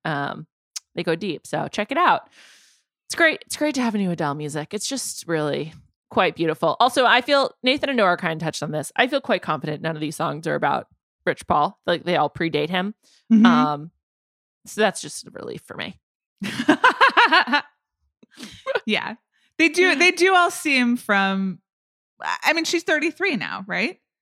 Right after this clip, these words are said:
Speaker 1: Yeah.
Speaker 2: So, and these were written, um, the album's called thirty, and obviously covid played a big part in,
Speaker 1: It
Speaker 2: in
Speaker 1: was
Speaker 2: the
Speaker 1: ready
Speaker 2: delay
Speaker 1: a
Speaker 2: of the
Speaker 1: year ago.
Speaker 2: release. Yeah,
Speaker 1: Yeah.
Speaker 2: exactly. So there is, again, that, that kind of space, um, which I, I agree.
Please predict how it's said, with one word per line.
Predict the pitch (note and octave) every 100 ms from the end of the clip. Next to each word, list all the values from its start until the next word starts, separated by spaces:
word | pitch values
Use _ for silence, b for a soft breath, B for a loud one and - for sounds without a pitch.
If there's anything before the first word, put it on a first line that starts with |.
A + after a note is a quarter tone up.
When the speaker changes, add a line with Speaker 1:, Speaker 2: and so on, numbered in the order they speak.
| _
Speaker 1:
Yeah. | G#3 F3 D#3 _ _
Speaker 2:
So, | - A#3+ A3+ G#3+ -
and | A3+ G#3+ G#3 F#3+ -
these | A3
were | A3
written, | G3+ G3 F#3+ F#3+ G3 - _ -
um, | - - _
the |
album's | F3+ F3+ G3 -
called | F#3 F3+
thirty, | - G#3+ F#3+ F#3
and | F3+
obviously | E3+ F3 F#3 - F3 E3+
covid | - F3 E3+ E3+ E3+
played | F#3+ E3+
a | E3
big | F3 F#3
part | D#3 D#3+ A#2
in, | A#2+ B2 C#3 _
Speaker 1:
It | B3+
Speaker 2:
in | C#4+
Speaker 1:
was | D#4+
Speaker 2:
the |
Speaker 1:
ready | A#3+ A#3
Speaker 2:
delay | F#3
Speaker 1:
a |
Speaker 2:
of | F3+
the |
Speaker 1:
year | F3+ G3+
ago. | G3
Speaker 2:
release. | G#3 D#3 F#3
Yeah, | - C#4+ F#3+ E3
Speaker 1:
Yeah. | -
Speaker 2:
exactly. | - C#4 C#4 E3
So | G3+ A3+ G#3+
there | A#3+
is, | A3+ A3+ G#3+
again, | A3 G3+ F#3+ F3+
that, | E3+ - -
that | -
kind | - F3+
of | F#3+
space, | - D3+ E3+ - - - _ _ _ _
um, | F#3+ E3 D#3 F#3 _ _ _
which | F#3+ F#3 - - -
I, | G3
I | -
agree. | - D#3 -